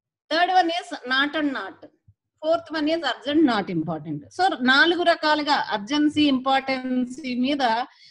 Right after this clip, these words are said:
మరి మనకి మన ప్రయారిటీలని మనం మరి డిఫైన్ చేస్తా ఉన్నాం, మన ప్రయారిటీలను మనం పెట్టుకుంటా ఉన్నాం. ఏంటంటే మొట్టమొదటి ప్రయారిటీ, మొట్టమొదటిగా చేయాల్సిన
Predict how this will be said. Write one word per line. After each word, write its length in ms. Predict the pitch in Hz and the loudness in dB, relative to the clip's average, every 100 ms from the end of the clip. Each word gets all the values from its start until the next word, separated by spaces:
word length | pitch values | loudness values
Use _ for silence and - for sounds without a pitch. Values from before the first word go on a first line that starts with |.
| _ | _
మరి 120 | 233 247 | -2 0
మనకి 460 | 247 240 226 214 240 | 0 -2 -2 -4 -2
మన 140 | 240 | -4
ప్రయారిటీలని 800 | 233 254 277 339 349 349 311 302 | -2 2 4 4 0 -2 -2 -2
మనం 340 | 262 247 254 - _ _ _ | -2 -8 -12 -14 _ _ _
మరి 540 | 220 220 220 208 202 190 - | -12 -10 -10 -8 -10 -12 -10
డిఫైన్ 440 | 247 277 330 339 294 | -10 -6 -4 0 0
చేస్తా 360 | 254 - 233 | -2 -6 -8
ఉన్నాం, 260 | 196 185 160 _ 220 | -8 -10 -14 _ -10
మన 100 | 226 | -10
ప్రయారిటీలను 640 | 254 262 277 269 277 254 | -8 -4 -2 -4 -8 -6
మనం 260 | 240 220 226 | -8 -8 -12
పెట్టుకుంటా 600 | - 262 302 311 294 226 | -12 -14 -6 -4 -4 -6
ఉన్నాం. 220 | 202 185 _ _ _ _ | -10 -14 _ _ _ _
ఏంటంటే 460 | 302 381 392 330 285 | -12 -12 -16 -20 -16
మొట్టమొదటి 920 | 294 277 285 _ 370 392 370 339 339 | -10 -10 -10 _ -20 -8 -8 -4 -4
ప్రయారిటీ, 600 | 330 302 285 277 269 269 | 2 4 4 2 0 -2
మొట్టమొదటిగా 640 | 233 254 262 349 359 370 320 | -2 -2 -2 0 0 0 -2
చేయాల్సిన 500 | 311 277 285 285 285 | -6 -6 -4 -4 -8